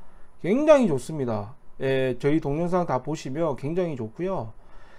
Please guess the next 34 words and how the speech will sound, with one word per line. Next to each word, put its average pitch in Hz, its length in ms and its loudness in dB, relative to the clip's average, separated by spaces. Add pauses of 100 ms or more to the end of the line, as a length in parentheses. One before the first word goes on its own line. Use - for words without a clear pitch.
(220)
자, 170 200 12
하루에 254 460 6
종목이 254 580 6
많이 226 320 4
안 226 160 4
뜹니다. 185 440 6
세 190 260 4
개에서 214 520 8
네 131 220 4
개. 123 320 0 (560)
예, 127 140 0
세 147 200 -2
개에서 170 320 2
네 120 200 -2
개. 135 180 2
좀 185 140 0
많이 170 220 4
뜨면 240 260 2
다섯 143 320 -4
개. 107 240 -6 (500)
자, - 140 8
이거밖에 202 440 6
안, 123 340 2
안 120 200 -4
뜹니다. 131 560 0 (580)
자, 180 180 8
요거는 262 420 12
지금 226 320 6
무료로 214 760 8
저희가 156 320 0
좀 180 180 0
이따 160 180 -2
풀 220 200 -6
건데요. 151 580 0